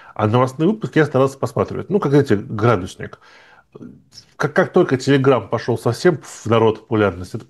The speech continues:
перестало быть нужным, можно читать Telegram, а до этого смотрел. А какое-то время назад, лет десять, наверное, прошло, была страшно популярная история,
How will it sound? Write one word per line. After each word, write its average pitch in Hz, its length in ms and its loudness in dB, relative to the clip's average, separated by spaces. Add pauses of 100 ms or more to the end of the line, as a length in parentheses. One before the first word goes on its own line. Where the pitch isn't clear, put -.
перестало 107 400 2
быть 92 220 -6
нужным, 127 340 0
можно 95 300 -4
читать - 340 -6
Telegram, 156 380 4 (320)
а 117 80 -10
до 117 100 4
этого - 120 -6
смотрел. 123 500 0 (360)
А 117 280 -2
какое-то 160 360 2
время 120 200 2
назад, 156 320 0
лет 120 180 0
десять, 104 240 -2
наверное, 87 180 -2
прошло, 101 420 -2 (580)
была 131 400 2
страшно 156 560 -2
популярная 113 440 0
история, 110 720 0